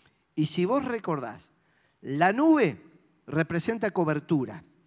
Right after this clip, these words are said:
pero la nube también representa fuego. Representa esa unción y esa cobertura, pero también representa fuego. ¿Y quién te hace acordar la unción y cobertura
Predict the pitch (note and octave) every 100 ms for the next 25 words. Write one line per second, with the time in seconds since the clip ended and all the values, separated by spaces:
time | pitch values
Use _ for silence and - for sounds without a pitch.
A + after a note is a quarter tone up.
0 | _ _ _ _ C3 C3 C#3+ D3+ F#3+ G#3+
1 | F3+ D#3 F3 F#3 E3 C#3 C#3+ F3+ F#3 F3+
2 | G3 - - - D#3 C3+ G2 F#2+ D#2+ _
3 | _ _ _ _ _ _ _ _ _ _
4 | _ _ _ _ C3 D#3 G#3 G3+ D4 C#4
5 | B3 - G#3 F#3 E3 - C4 C#4+ B3+ A3+
6 | F3+ F#3+ - D#3+ D3+ C#3 D#3 B2+ G2 -
7 | _ _ _ _ _ _ C3 C3+ D3 D3
8 | F#3+ G3 F3+ - C#3+ D#3 D#3 C#3 - C3
9 | G#2+ G2 F#2 _ _ _ _ _ _ _
10 | _ _ _ _ _ - D3 C4 A#3+ A#3
11 | - G3+ F3 D#3+ F3 G3+ G#3 - _ _
12 | _ _ C3 C#3 D3 C#3 - G3 G3 F#3
13 | - C#3 C3+ - F#3 F#3+ G3+